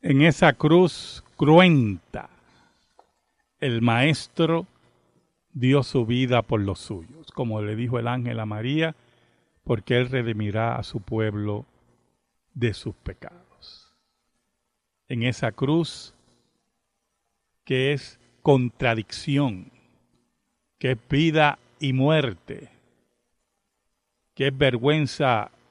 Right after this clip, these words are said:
y alegría, que es rechazo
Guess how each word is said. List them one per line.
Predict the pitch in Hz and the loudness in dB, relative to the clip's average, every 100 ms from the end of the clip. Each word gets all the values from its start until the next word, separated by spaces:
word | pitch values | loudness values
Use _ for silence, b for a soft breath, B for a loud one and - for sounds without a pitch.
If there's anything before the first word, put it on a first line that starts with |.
| - | -12
y | 139 | -2
alegría, | 123 113 110 127 156 143 107 92 80 - _ _ _ _ _ _ _ _ | 0 0 -2 -2 -2 -2 -2 -6 -12 -18 _ _ _ _ _ _ _ _
que | - | -2
es | 127 | -2
rechazo | 139 117 - 147 151 - 127 117 - | 0 -2 0 0 0 0 0 0 -4